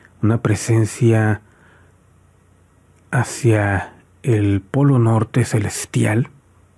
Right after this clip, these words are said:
y estamos hablando de un, una enana café, una estrella enana café, la cual irradiaba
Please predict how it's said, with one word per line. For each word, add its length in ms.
y 100
estamos 320
hablando 460
de 380
un, 680
una 200
enana 300
café, 500
una 140
estrella 480
enana 320
café, 460
la 160
cual 260
irradiaba 840